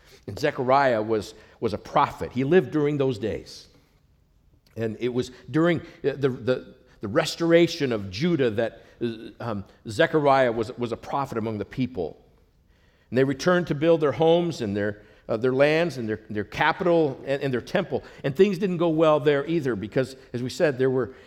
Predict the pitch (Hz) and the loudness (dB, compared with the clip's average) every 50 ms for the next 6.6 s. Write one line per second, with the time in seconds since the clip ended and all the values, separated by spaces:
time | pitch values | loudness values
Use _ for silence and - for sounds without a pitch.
0 | - - - 139 139 131 151 151 139 135 139 - 147 135 127 120 104 98 - 175 | -20 -10 -4 -4 -2 0 0 0 -2 -2 -2 -2 -2 -2 -2 -2 -2 2 4 6
1 | 196 214 202 180 170 151 135 - - 143 147 151 139 143 139 - - - - 185 | 6 6 6 2 0 0 -2 -4 -4 -2 -2 -2 -4 -6 -8 -8 -8 -6 -2 0
2 | 156 160 160 143 131 113 107 107 107 127 143 147 147 139 117 107 - - - - | 2 2 2 2 0 0 -2 0 2 2 2 2 2 -2 -4 -8 -12 -20 -6 -2
3 | - 151 147 143 139 120 - - - - - 131 120 117 92 80 - - - - | 0 0 2 0 -2 -8 -10 -14 -14 -6 -2 0 2 2 0 -2 -6 -14 -20 -20
4 | - - _ _ _ _ _ _ _ _ _ _ _ _ - - 165 170 160 156 | -20 -20 _ _ _ _ _ _ _ _ _ _ _ _ 0 2 4 4 2 0
5 | - 123 - 127 113 98 90 76 76 85 95 127 143 143 139 - 156 151 147 123 | -6 -4 -2 0 0 0 0 -2 -6 -2 0 2 2 2 0 -4 -6 -6 -6 -8
6 | 123 - - 98 82 71 - - - - - | -10 -12 -10 -10 -10 -10 -12 -18 -20 -20 -20